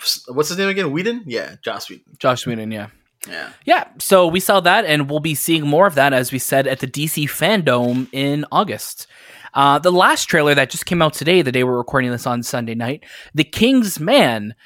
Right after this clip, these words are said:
Speaker 2: So this is a nice surprise that we got a, a new look at this. This is coming out September. Uh, The King's Man, Matthew Vaughn's prequel to the Kingsman series. Shay, what did you think about this trailer?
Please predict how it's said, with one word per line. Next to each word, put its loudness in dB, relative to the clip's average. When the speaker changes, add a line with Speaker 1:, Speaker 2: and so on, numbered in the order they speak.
Speaker 2:
So 2
this 4
is 0
a 4
nice 0
surprise -4
that 0
we -4
got 2
a, 2
a 2
new 0
look -2
at -8
this. -6
This -8
is -10
coming -2
out -4
September. 0
Uh, 6
The -4
King's 0
Man, 4
Matthew 0
Vaughn's 2
prequel -4
to -6
the -2
Kingsman -2
series. -2
Shay, 2
what 0
did -2
you 0
think -4
about -2
this -10
trailer? -10